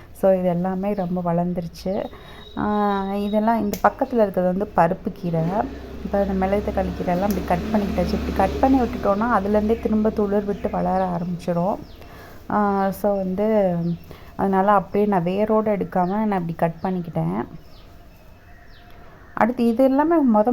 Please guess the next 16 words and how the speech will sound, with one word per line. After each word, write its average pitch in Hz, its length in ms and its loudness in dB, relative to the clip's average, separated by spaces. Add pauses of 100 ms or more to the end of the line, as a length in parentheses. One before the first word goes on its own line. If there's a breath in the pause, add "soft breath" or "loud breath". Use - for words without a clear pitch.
மொத 262 160 6
எப்படி 247 300 6
வந்துச்சுன்னு 220 400 2
பார்த்தீங்கன்னா, 190 320 0
நம்ம 214 300 2
வெளியில 254 440 2
கீரை 240 280 6
வாங்கி 202 480 0
அந்த 208 300 4
கழுவுவோல, 214 540 4
அந்த 214 480 4
விதையில 226 640 4
கீழே 220 260 6
விழுந்து 208 340 2
முளைச்சது 180 500 0
தான். 175 340 -4